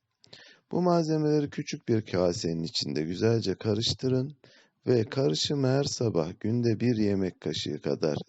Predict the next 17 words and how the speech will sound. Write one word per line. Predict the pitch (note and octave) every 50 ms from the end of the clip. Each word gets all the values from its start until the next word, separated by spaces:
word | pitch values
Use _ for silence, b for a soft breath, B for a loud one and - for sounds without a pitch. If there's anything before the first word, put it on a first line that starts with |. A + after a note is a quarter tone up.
| - -
yiyin. | D#2+ D2+ C#2 B1 G#1+ - - - _ _ _ _ B B B B B B B B B B _
Bunun | - D3+ D3 C#3+ C#3+
faydasını | - - C#3+ C#3+ C#3 C3+ A#2 A2+ A2 G#2+ - - F#2+ G2 F#2+ G2+
muhakkak | A2 B2+ C3 A#2+ G#2 - - - C#2 C2 - _ -
göreceksiniz. | - C#2+ C#2+ D2 C#2 - C#2+ A#1+ - - - - - G1+ - - - - - - - _ _ _ _ _ _ _ _ _ _ B B B B B B B B B B B B _
Hayıt | - - G2+ C3+ E3+ - -
tohumu | - F#3 F3 E3+ E3 E3 D#3+
çayı | - - D#3 D3+ C#3+ C#3 B2+
demlemek | C3+ C3 B2+ B2+ B2 A#2+ A#2 A2 A2 A2
isterseniz | - - - - - C#3+ D3 C#3+ - - D3+ D3 D3 D3 D3 - - - - _ _ _ - -
bir | - G#2 C3+ D3
su | C#3 - - - C#3+ B2+
bardağı | B2+ A2 G#2 F#2 F2+ E2 E2 D#2 D2 D2
kaynatıp | - - G2 F#2+ G2+ G2 F#2 F2 F2 - - - - _ _ _ _ B B B B B B B B B _
suyu | - - - - B2+ A#2+ G#2+ F#2 E2+
kenara | - - A#2 A2 A2 A#2 A2 G2 F#2 D#2
alınız. | A1 C#2+ G#2+ G#2+ G#2+ G#2 F2+ E2+ C#2 - - - - - - -